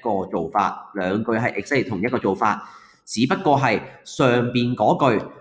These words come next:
會簡單好多，上邊嗰句會簡單好多，因為我唔需要處理呢個 and，但係你個邏輯就要好清楚啦，你個邏輯要好清楚啦。噉所以同學留意咯喎，即係話呢，我哋 if 呢，如果我哋嘅 Excel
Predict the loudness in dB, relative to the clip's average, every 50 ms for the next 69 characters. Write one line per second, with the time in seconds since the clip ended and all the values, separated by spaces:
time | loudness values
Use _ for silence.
0 | -20 _ -4 0 2 2 2 2 -2 -2 -2 -2 -2 -2 -2 -4 -2 0 2 2
1 | 2 2 0 -2 -6 -6 -4 -2 -2 0 0 0 2 4 4 4 4 2 -2 -6
2 | -4 -2 -2 0 0 0 0 0 0 0 0 0 0 0 0 -2 -2 -2 -4 -4
3 | -2 0 0 0 0 -2 -2 -2 -2 -2 -2 0 2 2 4 2 2 -2 -6 -16
4 | -20 -14 _ -2 0 0 2 4 2 2 2 -2 -6 -12 -20 -20 _ _ _ _
5 | _ _ _ _ _ _ _ _ _ -4 0 2 2 2 2 0 -2 -2 -2 0
6 | 2 4 4 4 4 4 2 0 0 0 2 2 4 4 4 4 4 2 2 2
7 | 2 0 0 0 -4 -8 -14 -20 -20 -20 -20 -20 _ _ _ 0 2 2 2 2
8 | 2 2 2 2 2 2 2 0 0 0 -2 -2 -2 -2 -2 -2 -2 -2 -2 -2
9 | -2 -2 -2 -4 -4 -4 -2 0 2 2 2 0 -2 -2 -2 -2 -2 -4 -4 -4
10 | -4 -2 -4 -2 -2 0 0 0 0 -2 -4 -12 -18 -20 -20 -20 -20 -20 -20 _
11 | _ -6 -4 -2 2 2 2 2 2 0 -2 -2 0 2 2 2 2 2 2 2
12 | 2 2 0 0 0 0 0 2 2 2 2 0 -2 -2 -2 -2 -2 -2 -4 -4
13 | -4 -4 -4 -2 -2 -2 -2 -2 -4 -10 -16 -20 -20 _ _ _ -4 -2 0 0
14 | 0 2 2 0 2 2 2 2 2 2 0 0 -2 -2 -2 0 2 4 4 2